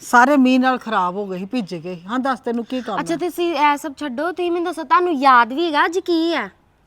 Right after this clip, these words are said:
Speaker 1: ਅੱਜ ਕੀ ਹੈ? ਅੱਜ ਸੋਮਵਾਰ ਆ, ਹੋਰ ਕੀ ਹੈ?
Speaker 2: ਤੁਸੀਂ ਲੋਕਾਂ ਦੀਆਂ ਗੱਲਾਂ ਤੋਂ ਬਾਹਰ ਨਿਕਲੋ ਤੇ ਮੇਰੇ ਵੱਲ ਧਿਆਨ ਜਾਏਗਾ ਨਾ। ਮੈਂ
Speaker 1: ਮੈਂ
Speaker 2: ਤੁਹਾਨੂੰ ਇੱਕ ਮਹੀਨੇ ਦੀ ਦੱਸਣ ਨਹੀਂ ਆ ਕਿ ਅੱਜ ਮੇਰੀ ਫਰੈਂਡ ਦਾ ਬਰਥਡੇ ਹੈਗਾ।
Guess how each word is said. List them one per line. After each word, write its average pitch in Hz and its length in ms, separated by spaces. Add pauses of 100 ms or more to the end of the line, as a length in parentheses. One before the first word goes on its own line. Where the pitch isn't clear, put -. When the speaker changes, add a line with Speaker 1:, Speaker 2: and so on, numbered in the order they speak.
(920)
Speaker 1:
ਅੱਜ 147 180
ਕੀ 262 260
ਹੈ? 294 60 (440)
ਅੱਜ 185 80
ਸੋਮਵਾਰ 180 540
ਆ, 262 60
ਹੋਰ 277 240
ਕੀ 247 260
ਹੈ? 247 60 (880)
Speaker 2:
ਤੁਸੀਂ 320 220
ਲੋਕਾਂ 320 380
ਦੀਆਂ 330 160
ਗੱਲਾਂ 311 300
ਤੋਂ 320 100
ਬਾਹਰ 302 240
ਨਿਕਲੋ 302 420
ਤੇ 381 100
ਮੇਰੇ 330 260
ਵੱਲ 285 140
ਧਿਆਨ 311 280
ਜਾਏਗਾ 254 360
ਨਾ। 269 80
ਮੈਂ 302 80 (280)
Speaker 1:
ਮੈਂ 320 120
Speaker 2:
ਤੁਹਾਨੂੰ 370 240
ਇੱਕ 370 160
ਮਹੀਨੇ 349 440
ਦੀ 285 80
ਦੱਸਣ 311 340
ਨਹੀਂ 247 180
ਆ 269 60
ਕਿ 311 160
ਅੱਜ 311 60
ਮੇਰੀ 320 160
ਫਰੈਂਡ 285 320
ਦਾ 320 80
ਬਰਥਡੇ 254 420
ਹੈਗਾ। 240 220